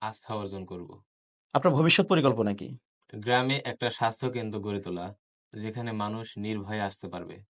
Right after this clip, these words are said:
Speaker 1: এবং সেই সঙ্গে নতুন প্রজন্মকে স্বাস্থ্যসেবায় উৎসাহিত করা।
Speaker 2: শেষে গ্রাম কিংবা স্বাস্থ্যসেবায় আগ্রহী তরুণদের জন্য আপনার কি বার্তা থাকবে?
Speaker 1: নিজেদের গ্রামের কথা ভুলবেন না। যদি আমরা এগিয়ে আসি, গ্রামের মানুষ নতুন জীবন পাবে।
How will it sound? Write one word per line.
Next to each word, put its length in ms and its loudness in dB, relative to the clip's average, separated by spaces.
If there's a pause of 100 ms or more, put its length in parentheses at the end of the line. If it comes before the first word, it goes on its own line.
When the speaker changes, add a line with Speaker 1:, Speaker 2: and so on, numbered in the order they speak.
(360)
Speaker 1:
এবং 400 -6
সেই 240 -6
সঙ্গে 500 -6 (260)
নতুন 340 -6
প্রজন্মকে 600 -6
স্বাস্থ্যসেবায় 840 -8
উৎসাহিত 380 -8
করা। 240 -14 (540)
Speaker 2:
শেষে 340 6
গ্রাম 340 6
কিংবা 260 0
স্বাস্থ্যসেবায় 600 2
আগ্রহী 300 4
তরুণদের 340 2
জন্য 200 0
আপনার 200 -2
কি 120 0
বার্তা 260 2
থাকবে? 320 -4 (480)
Speaker 1:
নিজেদের 480 0
গ্রামের 340 2
কথা 280 -6
ভুলবেন 340 -4
না। 240 -8 (500)
যদি 320 0
আমরা 380 -4
এগিয়ে 300 -4
আসি, 340 -8 (320)
গ্রামের 440 -4
মানুষ 420 -4
নতুন 360 -8
জীবন 300 -6
পাবে। 280 -14